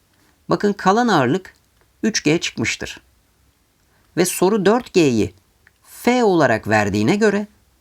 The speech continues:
basınç kuvveti yeni durumda üç F bölü dört olarak bulunur arkadaşlar.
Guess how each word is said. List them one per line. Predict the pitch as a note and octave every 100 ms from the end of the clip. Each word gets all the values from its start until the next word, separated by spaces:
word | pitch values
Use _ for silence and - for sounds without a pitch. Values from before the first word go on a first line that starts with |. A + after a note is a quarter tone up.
| _ _ _ _
basınç | C3 C3 G#3+ G#3
kuvveti | - C3+ A2 G#2
yeni | A2 F3
durumda | F#3+ E3+ D3 F3 F#3 _ _ _ _ _
üç | G#3+ - -
F | A#2+ G2 G2
bölü | A2+ G2+
dört | C#3 F3 B2+
olarak | A2 D3+ E3
bulunur | A#2 G#2 E2+
arkadaşlar. | D2 - C2 - - -